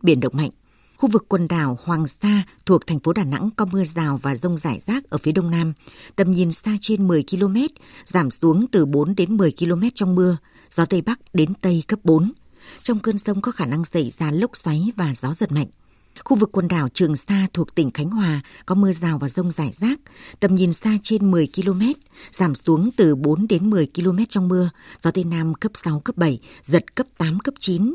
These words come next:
biển động mạnh. Vịnh Thái Lan có mưa rào và rải rác có dông, tầm nhìn xa từ bốn đến mười ki-lô-mét, gió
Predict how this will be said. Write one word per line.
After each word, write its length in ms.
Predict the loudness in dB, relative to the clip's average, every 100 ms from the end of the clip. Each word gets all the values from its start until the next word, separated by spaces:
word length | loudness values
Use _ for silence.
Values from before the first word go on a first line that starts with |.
| 4
biển 180 | 4 4
động 160 | 0
mạnh. 140 | -4 -6 _ _ _ _
Vịnh 140 | -2 0
Thái 140 | 0 0
Lan 240 | 0 0
có 120 | 0
mưa 220 | 0 0
rào 320 | -2 -2 -4 -4
và 140 | -4
rải 260 | -4 -4 -4 -6
rác 120 | -4
có 120 | -2
dông, 240 | 0 0 -2 -10 -20 -2
tầm 180 | 2 2
nhìn 180 | 2 0
xa 300 | 0 0 0
từ 140 | 0 0
bốn 320 | 2 0 2
đến 220 | 2 2
mười 180 | 2 0 0
ki-lô-mét, 400 | -2 2 0 -2 _ _ _
gió 160 | -4